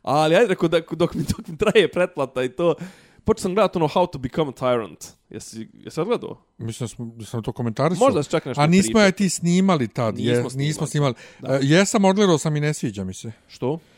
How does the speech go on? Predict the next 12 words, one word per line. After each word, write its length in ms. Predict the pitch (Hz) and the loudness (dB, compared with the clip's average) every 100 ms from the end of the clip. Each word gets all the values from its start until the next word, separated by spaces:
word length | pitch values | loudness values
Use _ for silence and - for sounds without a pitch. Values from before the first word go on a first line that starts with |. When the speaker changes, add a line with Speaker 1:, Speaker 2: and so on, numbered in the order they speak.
| _ _ _ _ _ _ | _ _ _ _ _ _
Speaker 2:
Pa 220 | 170 180 | 6 6
Speaker 1:
Šta 100 | 175 | 6
se 60 | 147 | 2
Speaker 2:
zato 120 | 190 | 0
Speaker 1:
ne 80 | 165 | 0
sviđa, 300 | 185 151 143 | -2 -2 -4
ne 120 | 156 | -4
sviđa 300 | 180 151 143 | -4 -2 -2
se, 340 | 131 143 135 131 | -4 -2 -2 -2
mm, 1120 | 131 135 131 135 139 147 147 147 143 143 147 | -6 -10 -10 -12 -16 -14 -14 -16 -18 -20 -18
šta, 240 | 143 143 120 | -10 -6 -6
n-, 380 | 123 127 131 | -8 -12 -18